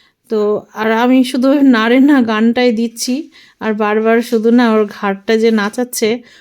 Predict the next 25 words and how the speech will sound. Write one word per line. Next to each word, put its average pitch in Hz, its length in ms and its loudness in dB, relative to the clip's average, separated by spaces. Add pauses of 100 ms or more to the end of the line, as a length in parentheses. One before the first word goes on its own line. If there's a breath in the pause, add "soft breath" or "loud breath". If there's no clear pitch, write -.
(120)
আমার 226 280 -4
দেখতে 220 320 -2
এত 196 260 -2 (100)
ভালো 214 280 0
লাগছে। 220 420 0 (480 loud breath)
তো - 60 -4
অনেক 262 320 0
কাজ 240 300 -2
বাজ 262 320 0
পড়ে 254 220 0
আছে, 240 360 -2
চলে 240 280 0
আসলাম 240 440 0
এখন 233 260 0
ওভেন 233 280 2
পরিষ্কার 226 500 0
করতে। 226 380 -4 (480 loud breath)
আমি 254 260 2
আসলাম, 269 500 0
তারপরে 247 460 0
জুথি 240 320 -4
ঝাড় 214 320 -6
দিল, 226 300 0
ঘর 220 280 -2
মুছলো। 214 400 -2